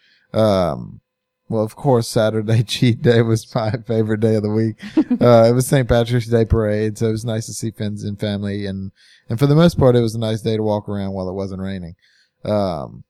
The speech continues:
Speaker 1: overall, this week I ate pretty well, uh, you know, apart from Saturday, of course. Uh,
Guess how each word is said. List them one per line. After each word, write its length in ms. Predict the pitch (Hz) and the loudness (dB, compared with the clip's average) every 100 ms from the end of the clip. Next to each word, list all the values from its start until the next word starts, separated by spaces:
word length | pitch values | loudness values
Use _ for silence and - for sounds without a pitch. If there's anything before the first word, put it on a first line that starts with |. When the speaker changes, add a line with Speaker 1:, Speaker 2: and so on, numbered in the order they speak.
| _ _ _ _ _ - | _ _ _ _ _ -6
Speaker 1:
overall, 440 | 151 202 208 147 151 | -2 0 0 0 0
this 180 | 123 | 0
week 180 | 127 120 | 0 2
I 40 | 117 | 0
ate 240 | 127 - | -2 -4
pretty 260 | 143 156 131 | -4 0 0
well, 420 | 104 98 95 - 98 | -2 -2 -4 -6 -4
uh, 440 | 117 104 92 87 - - | -2 0 -2 -6 -12 -12
you 180 | - 117 | -8 -6
know, 120 | 101 | -6
apart 360 | 98 110 101 | -2 -2 -4
from 320 | - 101 98 98 | -8 -10 -10 -12
Saturday, 540 | - 104 98 95 92 | -6 -4 -2 -4 -4
of 140 | 95 - | -6 -6
course. 440 | 95 90 - - - | -6 -6 -10 -18 -10
Uh, 340 | 90 82 67 | -8 -8 -10